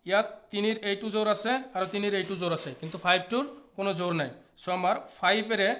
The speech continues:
আ, ফ'ৰ জিৰ' ফাইভক হৰণ কৰিলে আমি এটা পূৰ্ণবৰ্গ সংখ্যা পাম। চ' ফ'ৰ জিৰ' ফাইভ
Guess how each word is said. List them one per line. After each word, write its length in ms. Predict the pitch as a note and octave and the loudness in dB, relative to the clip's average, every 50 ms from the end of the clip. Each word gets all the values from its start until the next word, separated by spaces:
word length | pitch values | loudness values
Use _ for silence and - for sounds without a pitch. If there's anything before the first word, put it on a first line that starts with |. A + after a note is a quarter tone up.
| - - - - _ _ _ | -6 -14 -20 -20 _ _ _
আ, 140 | - D#3+ E3 | -6 -4 -4
ফ'ৰ 260 | D#3+ - G3 G3+ G3 F#3 | -4 -2 -2 -2 -2 -2
জিৰ' 320 | F3+ G3+ G3 F#3+ G#3 C4 - - - - _ _ _ _ _ _ _ _ _ _ _ _ _ _ - _ - | -2 -2 0 0 -2 -2 -4 -10 -18 -20 _ _ _ _ _ _ _ _ _ _ _ _ _ _ -20 _ -4
ফাইভক 340 | - F3+ F3+ F#3 F3+ G3+ F#3+ - F#3 | 0 0 2 2 0 -2 -2 -2 -2
হৰণ 180 | F3+ F#3+ F#3+ F#3 | -2 -2 -2 -2
কৰিলে 260 | G3 F#3 F#3 F#3 F#3 | -2 -2 0 0 0
আমি 180 | F3+ F#3+ A3 C#4+ C#4 - - - - | 0 2 0 -2 -4 -6 -10 -10 -6
এটা 140 | D#3 E3+ | -4 -4
পূৰ্ণবৰ্গ 600 | E3+ - F#3+ F3+ F3+ F3+ E3+ F3 E3+ D#3+ E3 D3+ | -4 -4 -4 -2 -2 0 0 0 0 -2 -2 -4
সংখ্যা 240 | D3+ D3 C#3 - D3 | -4 -6 -6 -6 -6
পাম। 220 | C#3+ - C3+ B2 A#2 - - _ _ _ _ _ _ _ _ | -6 -6 -8 -10 -10 -14 -20 _ _ _ _ _ _ _ _
চ' 520 | - - - - - - C#3+ D3 D#3+ G#3 A3 G#3 - - - - _ _ _ - - - - - - - _ - - - - - - _ _ _ _ _ _ _ _ _ _ _ _ _ _ _ _ _ _ _ _ _ _ _ _ _ _ _ _ _ _ _ _ _ _ _ _ _ _ - _ _ _ _ _ _ _ _ _ _ _ _ _ | -20 -18 -18 -16 -14 -10 -8 -8 -8 -8 -10 -12 -16 -18 -20 -20 _ _ _ -18 -18 -18 -18 -20 -20 -20 _ -20 -20 -20 -20 -20 -20 _ _ _ _ _ _ _ _ _ _ _ _ _ _ _ _ _ _ _ _ _ _ _ _ _ _ _ _ _ _ _ _ _ _ _ _ _ _ -20 _ _ _ _ _ _ _ _ _ _ _ _ _
ফ'ৰ 260 | - - F#3 F#3 F#3+ F#3+ | -12 -6 -4 -4 -4 -4
জিৰ' 340 | F3+ E3+ F#3 F#3+ F#3 F#3 F3+ | -6 -6 -6 -6 -4 -6 -6
ফাইভ 420 | E3+ - - D#3+ D3+ D3+ E3 G#3 | -8 -6 -6 -4 -4 -4 -4 -6